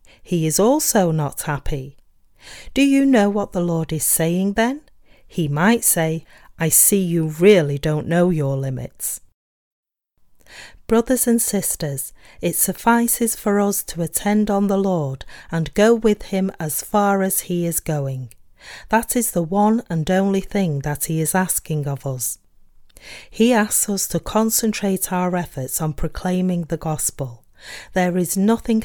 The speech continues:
else besides doing this one thing well. Nowhere does he say for you to become rich, and nowhere does he say for you to live happily. He says, "Since I will take care of all the things you need,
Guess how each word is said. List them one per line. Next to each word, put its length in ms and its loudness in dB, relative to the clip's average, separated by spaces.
else 240 -2
besides 560 -2
doing 340 -2
this 260 -4
one 320 0
thing 460 0
well. 400 -2
Nowhere 580 4
does 240 -4
he 100 0
say 280 0
for 180 -6
you 180 0
to 160 -8
become 500 -2
rich, 460 -4
and 260 2
nowhere 480 4
does 220 -2
he 100 0
say 300 0
for 160 -8
you 180 0
to 200 -4
live 220 0
happily. 680 -4
He 160 2
says, 580 0
"Since 440 4
I 240 6
will 220 2
take 340 -2
care 320 0
of 160 0
all 260 6
the 140 2
things 420 0
you 200 0
need, 520 -2